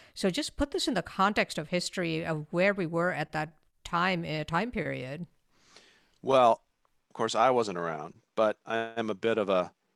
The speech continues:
Speaker 2: science fiction fan. And they say that the science fiction of any particular era quite directly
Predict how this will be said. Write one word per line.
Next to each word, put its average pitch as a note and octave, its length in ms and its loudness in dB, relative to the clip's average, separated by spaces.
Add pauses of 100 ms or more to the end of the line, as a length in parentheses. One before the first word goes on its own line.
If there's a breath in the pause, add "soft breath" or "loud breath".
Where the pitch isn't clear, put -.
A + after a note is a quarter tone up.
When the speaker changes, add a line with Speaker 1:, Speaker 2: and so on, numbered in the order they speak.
(520)
Speaker 2:
science G2+ 440 2
fiction F2+ 640 -6 (240)
fan. F2 640 -2 (160)
And F2+ 520 -6
they G2 120 -2
say A#2 340 4
that F#2+ 260 2 (760)
the A2 80 -4
science C3 380 2
fiction B2 300 -2
of G#2+ 60 0
any G#2+ 140 2
particular G2+ 500 -4
era G2+ 540 2 (480)
quite A2+ 320 -2
directly F#2+ 720 -2